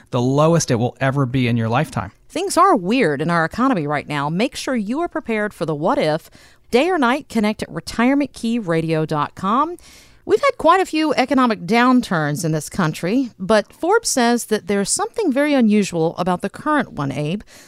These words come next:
Speaker 2: Unlike previous downturns, the unemployment rate is now higher among older workers than among younger ones. Are you seeing a lot more people here in and around the D C area facing serious decisions about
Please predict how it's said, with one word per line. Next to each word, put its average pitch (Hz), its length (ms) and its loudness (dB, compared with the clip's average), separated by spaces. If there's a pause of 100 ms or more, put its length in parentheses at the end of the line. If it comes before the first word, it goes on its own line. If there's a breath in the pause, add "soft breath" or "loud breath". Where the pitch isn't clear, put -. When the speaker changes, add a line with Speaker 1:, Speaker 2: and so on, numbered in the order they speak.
(180 loud breath)
Speaker 2:
Unlike 403 460 0
previous 240 420 -2
downturns, 170 880 -4
the 180 200 -2
unemployment 254 580 2
rate 160 300 -2
is 175 400 0
now 190 240 0
higher 247 480 0
among 175 380 0 (100)
older 269 400 0
workers 202 680 -2 (400 soft breath)
than 202 80 2
among 262 280 6
younger 302 420 2
ones. - 540 -8 (360 soft breath)
Are - 80 0
you 381 140 0
seeing 494 280 -2
a 311 60 -4
lot 240 240 0
more 262 240 0
people 262 720 -2
here 240 320 -2
in 214 160 0
and 226 100 2
around 208 280 0
the 196 60 0
D 196 140 -4
C - 240 -6
area 190 300 0
facing 196 420 -4
serious 196 400 -4
decisions 185 560 -2
about 165 240 -2